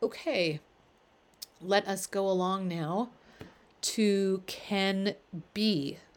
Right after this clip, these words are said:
Hello, Ken B. Thank you for your question. Uh, Tucker Carlson granted his first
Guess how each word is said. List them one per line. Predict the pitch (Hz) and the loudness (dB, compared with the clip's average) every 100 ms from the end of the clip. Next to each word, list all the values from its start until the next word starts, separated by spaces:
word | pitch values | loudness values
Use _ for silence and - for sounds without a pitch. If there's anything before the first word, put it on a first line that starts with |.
| - - | -20 -6
Hello, | 220 214 | 2 2
Ken | 214 - 208 190 | 2 -2 -2 -2
B. | 185 202 139 | -2 -2 -2
Thank | 151 185 180 | -2 -2 -2
you | 185 | -2
for | 180 165 | 0 0
your | 160 | 0
question. | - 151 - - 233 320 - - - - - - _ - | -4 -6 -6 -2 -2 -2 -6 -20 -20 -20 -20 -20 _ 0
Uh, | 185 180 185 185 | 4 6 4 2
Tucker | - 233 302 | 0 2 0
Carlson | 294 - 208 226 233 - 180 175 180 | -2 2 6 6 6 2 -2 -2 -4
granted | 170 180 190 190 233 | -2 0 0 0 -2
his | 214 190 | 0 -4
first | - 208 226 - | 0 4 4 2